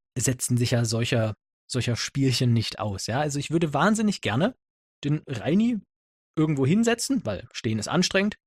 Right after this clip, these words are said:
und dann sind da, keine Ahnung, zehn Leute vor ihm, und unter diesen zehn Leuten soll er dann jene, also, ne, die erzählen dann alle so 'ne Geschichte von, was sie irgendwie erlebt haben, halt, äh, ja,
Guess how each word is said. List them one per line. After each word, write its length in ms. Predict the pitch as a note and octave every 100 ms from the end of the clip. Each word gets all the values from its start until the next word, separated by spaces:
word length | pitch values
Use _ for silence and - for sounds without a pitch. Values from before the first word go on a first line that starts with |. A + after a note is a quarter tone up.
| _ _ _ _ -
und 340 | D#3+ E3 E3 -
dann 220 | C#3 C#3+
sind 140 | D#3
da, 160 | F3 E3
keine 260 | - D#3 -
Ahnung, 240 | A3+ C4 _ _ _ _ _ -
zehn 220 | D3+ C3
Leute 280 | C3+ G3 A3
vor 200 | - A3
ihm, 200 | A3 D4 _ _ _ _ _ _ -
und 200 | D3 -
unter 320 | - F3 D#3
diesen 300 | C#3+ F3+ F3+
zehn 200 | - C3
Leuten 380 | A#2 G3+ - B3 _ _ _
soll 160 | C#3 D#3
er 100 | E3
dann 280 | D#3 D#3 D#3+ - _ _ -
jene, 520 | A2 B2 G#3 B3 B3+ _ _ _ -
also, 180 | A2 G#2+
ne, 180 | G3 C4
die 60 | -
erzählen 260 | F#2 G#2
dann 120 | F#2+ F#2
alle 180 | G#2
so 80 | G2
'ne 120 | G2+
Geschichte 600 | A2+ B2+ G#3+ - F3+ E3+ D3+
von, 260 | A2 G2+
was 140 | G#2 -
sie 80 |
irgendwie 500 | G2+ - G#2+ A2 G#2
erlebt 420 | - B2+ E3+ F3 D3
haben, 380 | C3+ C#3 C#3+ - _ _
halt, 360 | A2 A2 - -
äh, 260 | G2+ G2+
ja, 240 | G2+ G2+